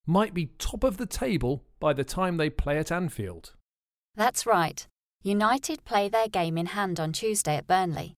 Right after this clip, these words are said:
Speaker 2: If they win that one, they will go into the match three points clear of Liverpool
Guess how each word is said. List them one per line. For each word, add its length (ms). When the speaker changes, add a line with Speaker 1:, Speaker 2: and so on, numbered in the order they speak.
Speaker 2:
If 160
they 220
win 220
that 200
one, 240
they 260
will 200
go 220
into 260
the 80
match 380
three 280
points 340
clear 320
of 160
Liverpool 500